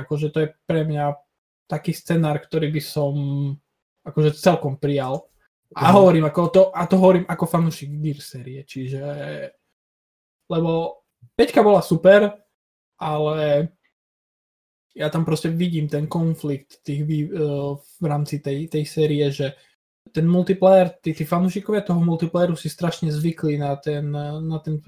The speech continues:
Speaker 1: proste štýl hrateľnosti a pr-, pr-, kvôli tomu multiplayeru ako keby vývojári nemôžu proste pri kampani posunúť tu, ten systém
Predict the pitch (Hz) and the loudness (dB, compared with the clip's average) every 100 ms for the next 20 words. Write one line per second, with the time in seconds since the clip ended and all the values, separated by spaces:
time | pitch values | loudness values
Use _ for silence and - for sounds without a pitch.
0 | 156 156 - 151 - 185 160 147 139 147 | -8 -6 -6 -6 2 2 2 -2 -2 -4
1 | 151 165 - 208 - 151 156 156 151 160 | -2 -4 -2 -4 -4 -10 -6 -6 -4 -4
2 | 165 165 165 160 165 160 160 160 156 160 | -2 0 0 0 -2 0 0 -2 -4 -2
3 | 160 160 151 151 156 151 - _ _ _ | 0 -2 -4 -8 -6 -6 -8 _ _ _
4 | 156 156 151 151 156 156 151 147 147 - | 2 4 4 2 2 2 0 -2 -6 -8
5 | 147 147 - 143 147 139 147 147 131 151 | -6 -8 -4 -6 -2 -2 -2 -6 -8 -12
6 | _ _ _ _ _ _ _ _ 151 - | _ _ _ _ _ _ _ _ -2 0
7 | 165 156 151 143 - _ - 139 _ 135 | 0 2 0 -4 -14 _ -8 -8 _ -8
8 | 147 - 147 - 143 143 135 147 | -6 -6 -6 -2 -2 -2 -6 -10